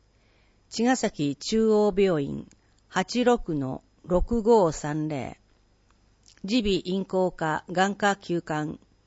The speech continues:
日曜日、祝日の診療場所、時間は、茅ヶ崎市消防本部救急医療情報案内へお問い合わせください。問い合わせ、電話、八五の零一一九、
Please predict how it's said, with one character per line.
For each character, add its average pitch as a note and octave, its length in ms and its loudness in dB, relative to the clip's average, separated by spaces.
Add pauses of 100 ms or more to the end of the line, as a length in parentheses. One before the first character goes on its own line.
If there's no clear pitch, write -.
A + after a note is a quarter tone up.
(160)
日 A3+ 320 0
曜 B3+ 240 6
日、 D#3+ 280 0
祝 - 300 -6
日 G3 300 -4
の F#3 260 -2
診 G#3+ 300 -2
療 G3 200 2
場 F3 140 0
所、 E3 320 -2
時 E3+ 160 -8
間 F3 280 -2
は、 E3 220 -4 (300)
茅 - 160 -8
ヶ A3+ 120 2
崎 - 240 -2
市 D3+ 360 -8
消 A3+ 280 2
防 G#3 220 2
本 F#3 260 -2
部 C#3 260 -2 (120)
救 A#3 240 0
急 A3+ 320 0
医 G#3 80 0
療 D3 280 2
情 G#3+ 220 2
報 A3 280 2
案 G3+ 200 0
内 C3+ 240 -4
へ C#3 160 -4
お D3+ 140 -8
問 F3+ 200 -2
い F3 80 0
合 E3 80 0
わ D#3+ 60 -2
せ D3+ 160 -10
く - 80 -12
だ C3+ 160 -8
さ - 160 -12
い。 - 140 -12 (560)
問 F#3+ 200 2
い F#3 80 0
合 F3+ 60 0
わ E3+ 140 0
せ、 D#3 420 -2
電 D#3+ 360 -4
話、 D3+ 200 -2 (380)
八 G#3+ 340 -2
五 G3+ 300 2
の C3 240 -6 (120)
零 G3+ 420 0
一 G#3 260 -8
一 - 340 -10
九、 D#3+ 400 -8